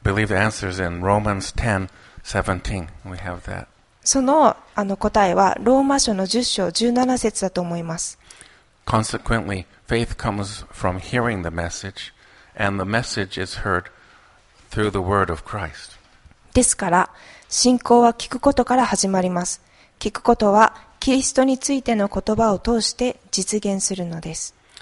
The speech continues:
Speaker 1: So, what message are you hearing?
Speaker 2: 皆さんはどのようなメッセージを聞いていますか？
Speaker 1: What are you listening to?
Speaker 2: 何を聞いてます？
Speaker 1: Who are you listening to?
Speaker 2: 誰を聞いてます？
Speaker 1: What you listen to will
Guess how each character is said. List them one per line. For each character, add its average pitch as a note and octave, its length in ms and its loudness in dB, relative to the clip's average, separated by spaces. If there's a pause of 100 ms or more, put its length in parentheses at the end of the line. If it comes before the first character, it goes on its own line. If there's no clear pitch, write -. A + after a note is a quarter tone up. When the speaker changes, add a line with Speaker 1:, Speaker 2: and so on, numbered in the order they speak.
Speaker 1:
So, C#3+ 260 0 (100)
what D3 300 -4
message C3 420 -4
are G2+ 120 -2
you G#2 140 -8
hearing? F2+ 340 -8 (400)
Speaker 2:
皆 C#4+ 240 2
さ D4 160 2
ん A3+ 100 -2
は A3 220 2 (280)
ど C#4+ 140 4
の F4 140 2
よ C4+ 140 4
う A3 60 2
な A3+ 120 2
メ A3 140 0
ッ - 20 0
セ G3+ 160 -2
ー F#3 40 -2
ジ F3+ 140 -4
を E3 60 -6
聞 - 160 -8
い F3+ 40 -6
て F#3+ 100 -6
い F#3 60 -4
ま F3 160 -6
す - 80 -8
か？ A3 200 0
Speaker 1:
What B2 160 -2
are - 20 -4
you A#2 120 -4
listening B2+ 440 -8
to? C#2+ 220 -16 (320)
Speaker 2:
何 D#4+ 300 2
を B3 60 0
聞 - 180 -6
い - 20 -6
て F#3 100 -6
ま E3+ 160 -8
す？ - 140 -4
Speaker 1:
Who A#2 220 -4
are G#2+ 60 -6
you G2 120 -8
listening F2 480 -12
to? D#2 180 -18 (200)
Speaker 2:
誰 F4+ 280 0
を D#4 100 -2
聞 - 180 -8
い F#3 40 -4
て F#3+ 140 -4
ま E3 160 -8
す？ D#4 200 -4 (720)
Speaker 1:
What A2+ 220 -8
you B2 80 -8
listen A2 480 -6
to F#2 380 -6 (1160)
will F#2 380 -6